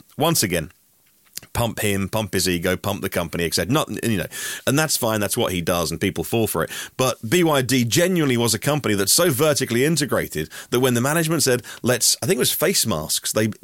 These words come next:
pivoted their business to or something like that, uh, within a week, they were producing millions, and they responded to what the world crisis needed.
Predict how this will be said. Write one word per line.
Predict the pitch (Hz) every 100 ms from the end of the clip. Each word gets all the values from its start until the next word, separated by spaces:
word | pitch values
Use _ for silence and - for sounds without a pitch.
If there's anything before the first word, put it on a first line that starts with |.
| -
pivoted | - 143 127 113
their | 98
business | 98 180 113 -
to | 92
or | 80
something | - 165
like | 101 -
that, | 90 76 - - -
uh, | - 123
within | 165 196
a | 143
week, | 147 185 - - - _
they | 107 123
were | 120
producing | 131 127 127 - 123 110 - _
millions, | 135 151 240 156 85 - - - - _ _
and | 117 113 113 -
they | 127
responded | 127 127 120 117 107 -
to | 120
what | 104
the | 104 110
world | 104 92 92 98 - -
crisis | 120 90 - 90 - - _
needed. | - 202 120 71